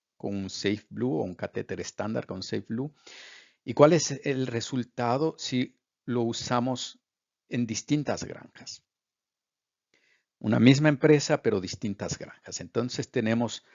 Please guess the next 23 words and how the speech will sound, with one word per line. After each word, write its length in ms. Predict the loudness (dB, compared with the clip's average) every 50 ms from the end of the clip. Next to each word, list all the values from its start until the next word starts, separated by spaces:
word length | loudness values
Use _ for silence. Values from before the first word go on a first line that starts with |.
| -20 _ _ -2
la 180 | 2 2 4
granja 640 | 4 4 4 4 2 0 -4 -4 -4 -4 -4 -4 -6 _ -4
A, 380 | -2 0 0 0 0 -2 -4 -4
la 180 | -2 -2 -2
granja 420 | 0 0 -2 -2 -2 -2 -2 -2 0
B, 360 | 0 0 0 0 0 -4 _ _ _ _ _ _
y 140 | -2 -2 0
finalmente 580 | 0 0 0 0 0 0 0 0 -2 -2 -2 -2
hemos 300 | -2 0 -2 -2 -2 -2
evaluado, 640 | -2 2 2 2 2 2 2 2 2 2 2 2 0
o, 760 | 0 0 -2 -4 -4 -2 -2 -4 -4 -6 -8 -6 -6 -6 -4
o 60 | -6
los 280 | -6 -8 -8 -10 -10 -10
científicos 840 | -12 -12 -10 -10 -10 -10 -8 -8 -8 -6 -6 -6 -4 -4 -2 -2 0
han 160 | 0 0 0
evaluado 720 | 0 2 2 2 4 4 4 4 4 4 2 0 -2 -4 -4 -6
los 280 | -4 0 0 0 2
resultados 800 | 0 -2 -4 -6 -8 -8 -6 -4 -4 -2 -2 -4 -4 -6 -10 -14 -16 _ _ _ _ _ -8
total 420 | -8 -6 -2 2 2 4 4 4
para 220 | 4 4 6 6
la 100 | 6 6
empresa, 640 | 4 0 0 0 2 2 2 2 0 -4 -6 -6 _ _ _ -20 -20 _ _ _ _ _
eh, 540 | -2 0 2 2 4 2 2 0 -2 -4 _